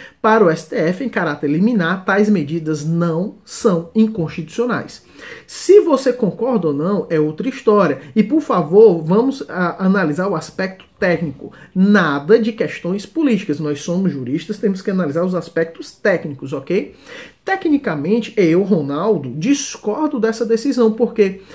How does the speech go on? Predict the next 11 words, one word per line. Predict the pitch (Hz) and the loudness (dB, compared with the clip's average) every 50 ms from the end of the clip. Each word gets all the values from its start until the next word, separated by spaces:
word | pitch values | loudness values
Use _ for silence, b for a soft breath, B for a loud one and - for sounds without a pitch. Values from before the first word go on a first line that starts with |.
| B B 185 - - | B B -16 0 4
o, | - 208 226 - 208 | 4 6 6 6 2
a | 185 - 196 | 2 0 4
decisão | 175 220 220 220 226 185 147 180 233 302 | 4 4 6 6 2 0 2 2 2 2
do | 302 | 2
ministro | 277 226 214 214 - 214 | 2 2 2 2 0 -2
Marco | 190 170 - - | -4 -4 -4 -6
Aurélio, | 147 143 165 220 240 247 | -6 -4 -4 -2 0 0
ele | 240 247 254 | 0 0 -2
saiu | 240 - 262 220 214 247 262 | -4 -6 0 0 0 0 0
pela | - 277 269 269 262 | -2 -4 -4 -2 -2
tangente. | 269 - 302 294 247 175 196 202 233 269 262 - - 123 - | -2 0 0 2 2 2 2 2 2 0 -4 -6 -10 -10 -10